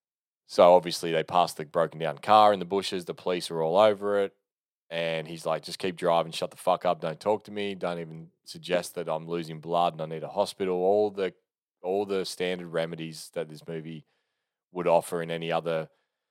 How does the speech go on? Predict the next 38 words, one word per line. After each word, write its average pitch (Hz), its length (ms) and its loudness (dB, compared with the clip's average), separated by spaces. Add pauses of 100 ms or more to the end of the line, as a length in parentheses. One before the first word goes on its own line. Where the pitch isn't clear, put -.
(180)
movies 85 320 -4
that 82 100 0
offer 82 240 0
the, 78 220 -16 (260)
with 80 160 -12
a 76 40 -14
similar 82 320 -8
situation. 82 800 -6
He 98 160 -12
doesn't 92 200 2
want 85 120 0
a 80 40 -6
bar 76 280 -2
of 69 80 -8
it. 67 100 -18
He's 82 240 -18
like, 78 180 -4
"Nah." 80 200 -8 (320)
So, - 120 -8
of 92 120 -8
course, 135 260 6
they 101 140 0
come 98 180 0
up 87 140 0
against 85 280 -8
the - 160 -14
police 87 320 -6
car 80 380 -6 (140)
at 87 120 -6
a 78 40 -8
crossing. 87 560 -4 (1600)
He's 117 280 -4 (280)
slightly 90 460 0
passing 87 440 -2
out 85 60 -4
in 80 80 -6
the 78 40 -16
pass-, 92 380 -2